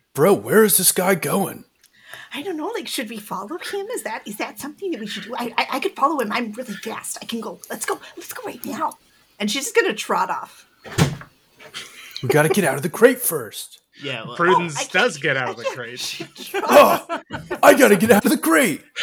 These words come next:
Speaker 3: uh, <laughs> Charles just kinda, like, hops through, like, in between the bars. It's not even a,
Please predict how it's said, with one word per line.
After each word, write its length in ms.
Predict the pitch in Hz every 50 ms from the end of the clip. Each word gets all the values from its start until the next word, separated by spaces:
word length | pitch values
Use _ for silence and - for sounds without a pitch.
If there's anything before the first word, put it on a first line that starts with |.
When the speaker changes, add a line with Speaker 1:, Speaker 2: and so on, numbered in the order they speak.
| - - _ - - 226 208 294 - - - - - - _ -
Speaker 3:
uh, 380 | 175 160 156 151 143 139 131 - - - -
<laughs> 180 | - - 151
Charles 400 | - - 185 185 190 202 190 151
just 240 | 135 175 175 - -
kinda, 180 | 175 180 170 170
like, 200 | 165 156 151 -
hops 380 | - - 165 170 160 - -
through, 260 | - - 147 156 160
like, 160 | 143 147 147 147
in 100 | 156 151
between 260 | 160 135 151 165 156
the 60 | 139
bars. 380 | 127 131 131 139 151 170 170 -
It's 180 | - 131 135
not 180 | 143 143 143 139
even 180 | 143 131 131 127
a, 120 | 127 127